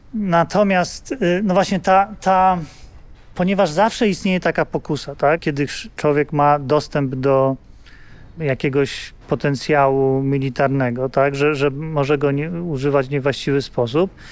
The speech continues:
Stąd też ten postulat, y, teorii wojny sprawiedliwej, żeby określić dosyć jasno warunki, dzięki którym chrześcijanin będzie mógł ocenić, czy ta wojna, którą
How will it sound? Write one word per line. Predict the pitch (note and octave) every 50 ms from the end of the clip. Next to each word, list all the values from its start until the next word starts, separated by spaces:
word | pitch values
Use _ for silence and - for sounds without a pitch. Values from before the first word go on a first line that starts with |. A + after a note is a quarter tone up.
| - -
Stąd | - - - - - G3 A3 A3+ -
też | - - E3 E3 F#3+ F#3+ - - - - - - - - - - - - - - - -
ten | - D#3+ D#3 C#3+
postulat, | - - E3+ D3 - - - - - F#3 E3 D3+ C#3 B2+ C3 D3 F3 G#3 G3 - - - D#3+
y, | F#3 F3+ E3+ E3 F3 G3 G#3+ A3+ -
teorii | - - D#3 D3+ D#3+ E3+ D#3 D#3
wojny | C#3+ C#3 D#3+ D#3+ E3 D#3+ D3+
sprawiedliwej, | - - - D#3+ D3 C#3+ D3 C3 B2+ C3+ C3+ D3+ E3 E3
żeby | D#3 E3 D#3 E3 E3
określić | E3 D#3 - - D#3+ F3+ F#3+ F3+ - - F#3+ F#3 F3 E3 - - - - - - -
dosyć | D3+ D3+ C#3+ - - D3+ - - D#3+
jasno | D#3 D3 D3 C#3+ - - E3+ E3+ F3 F3+ F#3 F#3+
warunki, | F3 D3 D3+ D#3+ D#3 D#3+ F#3 G3+ F#3+ F3 D3+ - - - D3+ D#3 F3+ G3 - - - - - - -
dzięki | D3 E3 F#3 E3+ - F3
którym | - - G#3+ G#3+ G#3 G3+
chrześcijanin | - - - E3 - - - G3 A3+ B3+ B3 G#3+ F#3
będzie | F3 F3+ E3+ E3+ F3+
mógł | F3 E3+ D#3 -
ocenić, | E3+ - F#3+ F#3+ E3+ D3+ C#3 - -
czy | - - - G3 F3 D3+ C#3 C#3 - - - - - -
ta | - D#3+ D3 D3 C#3 C#3 C#3 - -
wojna, | C#3+ B2+ D3 E3 F3+ F3 D#3 C#3+ C3+ C3
którą | B2 - - D3 C#3 C3+ C3